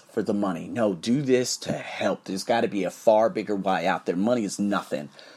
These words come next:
Money's not even part of the vision. That's just part of the, you know, the assets and things that come with everything. That's below the vision. Those are all the little perks. Those are just fucking perks. The car, the jewelry, all that garbage, that's all just perks.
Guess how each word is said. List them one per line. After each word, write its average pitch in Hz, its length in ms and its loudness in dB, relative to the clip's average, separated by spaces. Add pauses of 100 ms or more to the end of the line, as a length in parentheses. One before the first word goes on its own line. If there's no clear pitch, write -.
(140)
Money's 165 240 4
not 120 160 4
even 113 200 0
part 113 180 4
of 92 80 0
the 95 80 -2
vision. 117 340 2
That's 110 180 0
just 131 200 -2
part 127 160 6
of 107 100 2
the, 107 180 4 (360)
you 160 120 4
know, 127 140 8
the 113 180 4
assets 143 440 6
and 117 100 0
things 139 240 4
that 110 180 8
come 185 220 6
with 220 160 2
everything. 90 480 0 (400)
That's 170 180 6
below 143 320 8
the 170 120 0
vision. 92 380 -2 (800)
Those 196 180 6
are 160 80 8
all 143 100 12
the 147 100 2
little 143 220 2
perks. - 540 2 (340)
Those 226 140 4
are 226 60 6
just 190 180 2
fucking 190 300 4
perks. - 460 0 (480)
The 160 100 6
car, 196 300 10
the 180 100 2
jewelry, 196 340 2
all 202 180 10
that 208 200 6
garbage, 208 360 6
that's 254 220 4
all 220 140 6
just 220 180 -2
perks. - 500 0